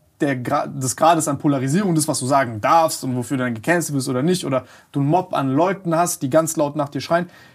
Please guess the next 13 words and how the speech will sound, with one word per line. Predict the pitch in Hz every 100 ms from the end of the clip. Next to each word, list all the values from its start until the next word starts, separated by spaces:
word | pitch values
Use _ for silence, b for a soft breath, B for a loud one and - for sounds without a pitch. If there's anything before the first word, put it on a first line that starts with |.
| B
ist | 175 180
ja |
niedriger | 156 151 147 127
geworden. | 123 120 120 123
Also | 120
es | 113
ist |
immer | 175 156 139 127
schwieriger | - 151 147 131
geworden, | 120 117 123 120
so | 117
ein | 117
bisschen. | 120 - 104